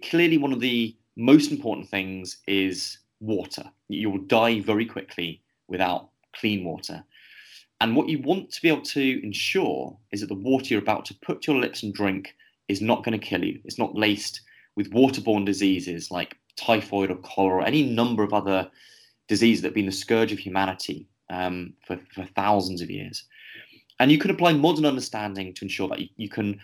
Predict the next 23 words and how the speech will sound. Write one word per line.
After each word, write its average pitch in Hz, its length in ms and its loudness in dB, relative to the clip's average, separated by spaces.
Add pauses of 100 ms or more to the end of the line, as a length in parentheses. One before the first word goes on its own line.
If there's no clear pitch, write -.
(120)
preserve 120 680 4
the 104 60 -2
knowledge 101 480 0
of, 92 240 -4
of 87 120 -10
germ 117 380 2
theory - 460 -8 (640)
and 104 100 -2
the 107 60 4
idea 110 220 4
that 101 60 4
it's - 120 -2
invisibly 107 600 -2
small 98 380 -2
creatures 135 480 -2
in 95 80 -4
the 92 60 -2
water 92 340 -4
that 90 200 -8
get 120 200 -4
inside 101 260 -4
your 98 100 -2
body 95 360 -2